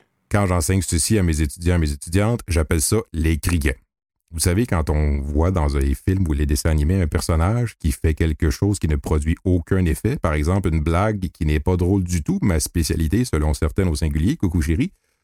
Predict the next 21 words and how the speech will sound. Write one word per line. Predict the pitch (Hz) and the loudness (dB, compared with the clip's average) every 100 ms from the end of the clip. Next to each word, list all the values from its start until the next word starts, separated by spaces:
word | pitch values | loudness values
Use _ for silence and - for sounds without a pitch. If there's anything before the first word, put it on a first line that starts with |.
| _ - | _ 0
on | 101 104 | 2 2
entend | 104 - 135 160 | 0 0 -2 -4
souvent | - - 90 101 123 | -6 -2 0 0 -2
les | 76 85 98 | -2 -2 -2
criquets. | - 78 67 - _ _ _ _ _ _ _ | -2 -4 -4 -10 _ _ _ _ _ _ _
Il | 95 | -2
peut | 131 | 0
survenir | 117 117 104 110 | 0 0 0 2
la | 98 | 2
même | 90 95 92 | 2 2 0
chose | - 110 127 104 | 0 0 0 -2
lorsqu'on | 90 85 - 87 | -2 0 0 0
répète | 90 92 120 - | 0 0 -2 -2
quelque | - 92 85 82 | -2 -2 0 -2
chose | - 104 | 0 0
à | 87 | 2
l'instrument | 80 76 - 85 95 120 | 0 -2 0 0 2 0
et | 92 | -4
qu'entre | 82 92 95 - | -2 0 0 -2
chaque | 82 - 120 - | -2 -2 -4 -2
répétition, | 87 80 80 - 95 104 | -4 -2 0 0 0 0